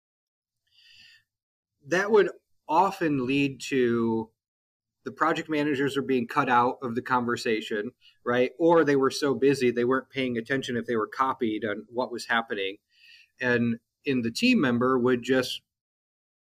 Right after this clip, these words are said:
dutifully go about their business, right, and make the revisions and all of this stuff. Well,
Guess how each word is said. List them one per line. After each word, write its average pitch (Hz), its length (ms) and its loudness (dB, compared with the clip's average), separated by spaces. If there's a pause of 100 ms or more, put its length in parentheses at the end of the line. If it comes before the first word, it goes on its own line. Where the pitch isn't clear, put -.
(360)
dutifully 147 540 2
go 131 240 2
about 127 420 2
their 123 140 0
business, 135 600 0
right, 127 240 2
and 120 300 0
make 120 240 -2
the 131 100 0
revisions 127 720 2
and 110 140 -4
all 120 160 -2
of 117 100 -6
this 117 160 -6
stuff. 117 320 -6
Well, 113 260 -4